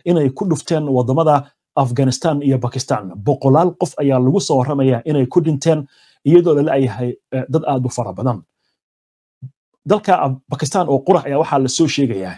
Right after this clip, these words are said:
in konton qof ay ku dhinteen, iyadoo la sheegayo in kooxaha gurmadka degdegana ay hawlo kala wadan, hawlo kala duwan halkaasi ka wadaan.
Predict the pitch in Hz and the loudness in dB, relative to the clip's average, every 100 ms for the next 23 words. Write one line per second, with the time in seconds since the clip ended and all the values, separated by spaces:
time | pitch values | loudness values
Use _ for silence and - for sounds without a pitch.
0 | - 165 165 - - 214 - 175 143 - | -2 0 0 -4 -4 -2 -2 -2 0 0
1 | 160 - 127 - 147 131 - 123 87 - | -2 -4 -4 -2 -2 -2 -4 -6 -8 -16
2 | _ _ _ - 104 143 127 127 123 - | _ _ _ -6 0 4 4 4 2 2
3 | 160 127 127 123 156 143 135 127 165 165 | 2 4 0 0 -2 -2 -2 -2 -2 -4
4 | 151 123 190 139 - 131 139 175 147 131 | 2 2 2 0 -2 0 2 2 0 -2
5 | 143 139 131 110 131 180 185 160 135 131 | -2 -2 -4 0 0 0 0 -2 0 0
6 | 156 - 139 147 - 160 139 117 143 135 | -2 -4 -2 0 -2 -2 0 0 0 0
7 | 127 113 123 135 113 120 | -4 -4 -4 -2 -2 -2